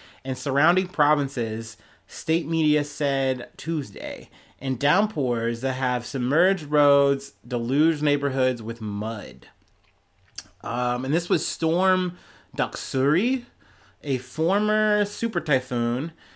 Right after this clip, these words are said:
that swept northwards over China after hitting the southern Fujian province on Friday, following its battering of the Philippines. Uh, let's see.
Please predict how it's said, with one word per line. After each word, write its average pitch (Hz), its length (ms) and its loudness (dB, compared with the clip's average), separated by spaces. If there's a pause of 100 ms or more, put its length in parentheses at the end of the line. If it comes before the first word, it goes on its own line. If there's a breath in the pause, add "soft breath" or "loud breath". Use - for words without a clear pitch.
(120 soft breath)
that 123 180 -4
swept 165 460 0
northwards 175 640 2
over 131 260 -2
China 175 500 0
after 143 420 0
hitting 151 500 0
the 127 180 -2
southern 160 420 0
Fujian 120 560 -4
province 175 640 0
on 123 220 -6
Friday, 127 640 -2 (360 loud breath)
following 151 340 2
its 147 100 -4
battering 151 580 2
of 123 160 -4
the 120 80 -8
Philippines. 107 760 -8 (1120)
Uh, 107 360 -8
let's 117 200 -8
see. 113 720 -4